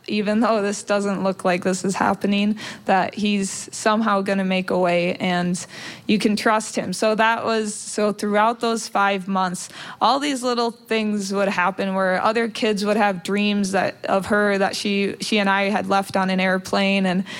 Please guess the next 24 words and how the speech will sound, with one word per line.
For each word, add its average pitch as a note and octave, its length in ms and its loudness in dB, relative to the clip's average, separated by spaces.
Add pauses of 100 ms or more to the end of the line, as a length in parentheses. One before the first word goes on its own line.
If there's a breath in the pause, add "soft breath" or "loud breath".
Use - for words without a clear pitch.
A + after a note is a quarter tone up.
(240 loud breath)
and F#3 500 0
we, G3 460 0 (400 loud breath)
um, F3+ 340 2
found, A3 520 0 (420)
we G3 220 0
randomly G#3 680 2
found, G3+ 500 0
one A3+ 240 2
of A3 120 2
the G3+ 80 0
girls G#3 520 0
randomly G3+ 480 2
found, G3 500 2
um, F#3 460 0
some, F#3+ 540 -2 (220)
uh, F3+ 240 2
Chinese G3 880 -2
dollar G3 380 2
bill, G3+ 480 0
like, F#3+ 280 0
money G3+ 480 0 (140)
cha-, - 240 0 (220)
in G3 340 0
the F#3 240 0